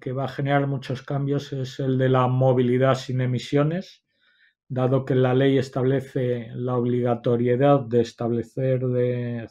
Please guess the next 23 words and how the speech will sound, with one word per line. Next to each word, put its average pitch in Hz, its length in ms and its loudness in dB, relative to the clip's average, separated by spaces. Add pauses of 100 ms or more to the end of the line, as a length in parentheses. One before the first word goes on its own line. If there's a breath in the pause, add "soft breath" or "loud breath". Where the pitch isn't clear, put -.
zonas 135 380 4
de 123 80 6
bajas 120 380 0
emisiones 120 640 -2 (640)
en 120 240 -4
poblaciones 123 800 2
de 120 100 2
más 123 240 0
de 120 160 2
cincuenta 117 580 -4
mil 127 200 0
habitantes 123 760 -2 (280)
o 143 180 8
de 127 140 6
veinte 123 340 4
mil 139 420 2
si - 260 -12
tienen 127 380 -2
problemas 120 680 -4
de, 107 320 -12 (760)
de, 113 460 -6
de 110 140 -4
emisiones. 135 960 0